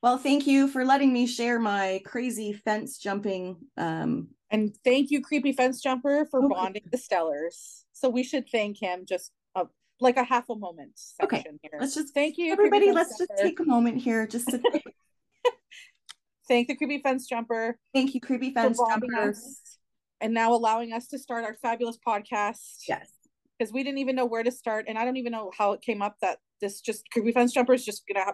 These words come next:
Speaker 2: we're gonna go in head first and
Speaker 1: Hey.
Speaker 2: let's go.
Speaker 1: Let's do it. Let's
Speaker 2: Uh,
Speaker 1: go.
Speaker 2: pedal to the metal, everybody.
Speaker 1: Pedal to the metal.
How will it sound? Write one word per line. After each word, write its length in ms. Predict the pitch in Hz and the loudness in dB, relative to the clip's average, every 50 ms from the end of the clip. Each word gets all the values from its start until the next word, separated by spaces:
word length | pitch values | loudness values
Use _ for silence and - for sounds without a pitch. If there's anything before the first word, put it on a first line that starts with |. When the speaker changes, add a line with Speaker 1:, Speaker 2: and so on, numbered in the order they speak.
| 196 196 | -4 -6
Speaker 2:
we're 120 | 214 214 | -2 -2
gonna 140 | 226 214 220 | -2 -2 0
go 200 | 214 214 208 226 | 0 0 2 2
in 200 | 247 226 180 170 _ _ _ _ _ | 2 0 -2 -6 _ _ _ _ _
head 140 | 240 285 277 - | -2 -2 0 0
first 320 | 320 302 311 - - - | 0 0 0 0 -4 -2
and 80 | 269 - | -2 0
Speaker 1:
Hey. 40 | - | 0
Speaker 2:
let's 160 | - - - | -2 -4 -6
go. 380 | - 226 214 214 185 156 156 - _ _ _ _ | -6 -6 -4 -4 -4 -4 -6 -8 _ _ _ _
Speaker 1:
Let's 160 | 185 185 - - | -10 -10 -8 -4
do 140 | 202 190 175 | -2 0 0
it. 200 | 160 143 - - _ _ | 0 -2 -4 -8 _ _
Let's 160 | 190 190 185 | -6 -2 0
Speaker 2:
Uh, 60 | 208 202 | 0 2
Speaker 1:
go. 100 | - 269 | 2 2
Speaker 2:
pedal 180 | 294 311 370 381 | 2 0 0 -2
to 120 | - 392 | -2 -4
the 100 | 349 302 | -4 0
metal, 260 | 311 320 302 294 285 269 | -2 -2 -2 -2 -2 -4
everybody. 560 | 247 247 254 247 233 233 233 240 247 240 - _ _ _ _ _ _ _ _ _ _ | -4 -4 -4 -2 -2 -2 -2 -4 -6 -8 -10 _ _ _ _ _ _ _ _ _ _
Speaker 1:
Pedal 200 | 320 302 311 311 - | 4 4 6 6 4
to 100 | 392 311 | 2 2
the 80 | 311 | 4
metal. 400 | 311 311 311 311 320 320 330 - | 4 6 6 6 6 4 4 2